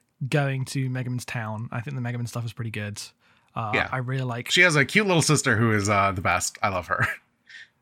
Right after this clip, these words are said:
Speaker 1: Um, I really like the, uh, genuinely incredible gag where the little sister pulls the gun on the railgun, the pull, pulls the trigger on the
Speaker 2: Yes.
Speaker 1: railgun. <laughs>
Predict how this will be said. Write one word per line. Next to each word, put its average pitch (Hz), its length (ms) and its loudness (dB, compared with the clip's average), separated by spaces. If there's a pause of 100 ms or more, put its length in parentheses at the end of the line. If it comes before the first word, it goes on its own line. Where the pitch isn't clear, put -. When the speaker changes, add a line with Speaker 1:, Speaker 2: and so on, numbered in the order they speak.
(380)
Speaker 1:
Um, 95 500 -4 (1500)
I 139 100 -2
really 165 300 0
like 165 240 0
the, 147 180 2
uh, 127 340 0 (460)
genuinely 214 720 8
incredible 160 540 4
gag 123 360 -2
where 139 200 -2
the 127 80 -4
little 131 180 -2
sister 131 460 -4
pulls 135 300 -4
the 131 140 -4
gun 135 440 -2
on 135 100 -2
the 127 80 -2
railgun, 143 460 -2
the 147 40 -2
pull, 139 140 -2
pulls 139 140 -2
the 131 60 -2
trigger 147 180 2
on 147 100 2
the 170 60 8
Speaker 2:
Yes. - 420 8
Speaker 1:
railgun. - 640 -2
<laughs> - 40 -18